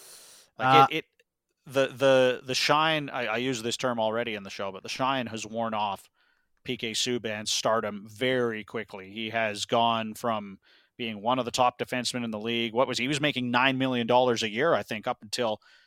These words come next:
Speaker 1: this past season. And now we're sitting here on August second, and he still doesn't have a contract.
Speaker 2: Um, the, the P K thing, like, I think he's okay as, like, a third pair right shot D now, um,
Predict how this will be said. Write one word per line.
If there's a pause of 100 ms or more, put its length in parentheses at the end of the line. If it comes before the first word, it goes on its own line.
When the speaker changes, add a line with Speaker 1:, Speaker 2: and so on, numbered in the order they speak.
(200)
Speaker 1:
this
past
season. (560)
And
now
we're
sitting
here
on
August
second,
and
he
still
doesn't
have
a
contract. (1000)
Speaker 2:
Um, (1500)
the,
the
P
K
thing,
like, (600)
I
think
he's
okay
as,
like,
a
third
pair
right
shot
D
now, (840)
um,